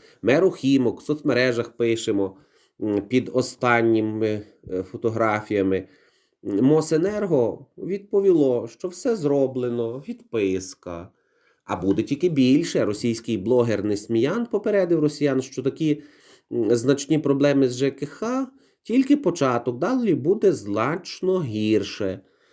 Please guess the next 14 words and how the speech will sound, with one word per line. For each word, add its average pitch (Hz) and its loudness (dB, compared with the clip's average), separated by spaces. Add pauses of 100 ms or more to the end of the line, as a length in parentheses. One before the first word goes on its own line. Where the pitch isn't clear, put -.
(160)
Проблем 175 2
багато, 160 0
але 131 2
латати 156 0
дірки 156 -4
немає 185 2
за 190 -2
що. 139 -2
Все 196 -2
йде 143 0
на 180 2
війну 98 2
в 151 -2
Україні. 87 -4